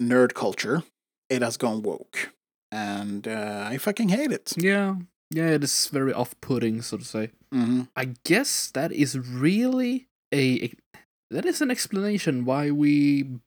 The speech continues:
Speaker 2: both have gone the route of, "Fine, we'll do it ourselves." <laughs>
Speaker 1: Yes. "We'll just make your own game." Fine, I will.
Speaker 2: <laughs> Yes. <laughs> Exactly.
Speaker 1: Exactly.
Speaker 2: So, like, yeah. <laughs> Yeah, I'm gonna publish it. You can use the system.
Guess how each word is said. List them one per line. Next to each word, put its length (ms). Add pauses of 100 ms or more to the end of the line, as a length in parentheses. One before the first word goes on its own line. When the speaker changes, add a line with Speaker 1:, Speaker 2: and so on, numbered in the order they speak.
(220)
Speaker 2:
both 340
have 260
gone 300
the 100
route 300
of, 260 (360)
"Fine, 580 (280)
we'll 160
do 260
it 80
ourselves." 920
<laughs> 40 (520)
Speaker 1:
Yes. 420 (640)
"We'll 160
just 260
make 180
your 140
own 140
game." 360
Fine, 460
I 140
will. 440
Speaker 2:
<laughs> 0
Yes. 500 (440)
<laughs> 60 (280)
Exactly. 1000
Speaker 1:
Exactly. 680 (140)
Speaker 2:
So, 60
like, 280 (100)
yeah. 240
<laughs> 40 (920)
Yeah, 160
I'm 100
gonna 140
publish 340
it. 240
You 120
can 120
use 140
the 80
system. 480